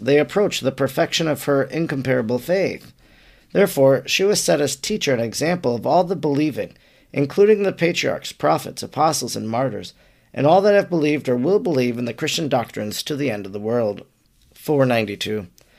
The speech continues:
Someone might ask the question, "How can it be possible that the Queen of Heaven exercised faith, since she had clear visions of the divinity many times, and many more times was favored with abstract visions,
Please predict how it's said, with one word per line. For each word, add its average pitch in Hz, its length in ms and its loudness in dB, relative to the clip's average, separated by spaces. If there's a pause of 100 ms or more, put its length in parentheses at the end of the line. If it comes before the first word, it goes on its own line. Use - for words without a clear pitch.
(200)
Someone 208 420 4
might 147 160 4
ask 139 300 2
the 143 100 -2
question, 120 420 0
"How 165 160 2
can 254 200 2
it 240 80 -2
be 214 120 4
possible 135 480 0
that 107 140 -4
the - 80 -8
Queen 160 260 -2
of 170 80 -4
Heaven 117 360 -2
exercised 131 600 -2
faith, 143 440 -2 (440)
since 175 280 0
she 170 160 0
had 180 220 0
clear 202 260 4
visions 151 420 0
of 120 60 -8
the 123 80 -4
divinity 127 500 -4
many 110 300 -4
times, 120 560 -6 (360)
and 151 160 2
many 226 220 6
more 190 220 4
times 139 320 2
was 135 120 -4
favored 131 420 0
with 123 220 -2
abstract 143 580 -2
visions, 117 680 -2